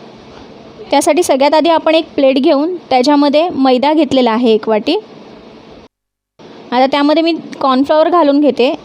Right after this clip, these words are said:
साधारण दोन चमचे आपण कॉर्नफ्लॉवर घालून घेतोय.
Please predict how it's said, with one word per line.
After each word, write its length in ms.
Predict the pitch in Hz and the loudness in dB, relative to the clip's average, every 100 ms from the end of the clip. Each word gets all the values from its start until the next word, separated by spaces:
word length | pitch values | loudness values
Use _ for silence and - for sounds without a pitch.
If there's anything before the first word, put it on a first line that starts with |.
| - | -4
साधारण 540 | 262 247 294 294 285 | -2 0 2 2 0
दोन 260 | 262 269 277 | 0 2 2
चमचे 300 | 285 285 294 | 2 2 0
आपण 200 | 294 302 | 0 -2
कॉर्नफ्लॉवर 500 | 254 233 262 262 262 | 0 0 0 2 2
घालून 280 | 269 240 226 | 2 0 -2
घेतोय. 260 | 214 226 | -2 -2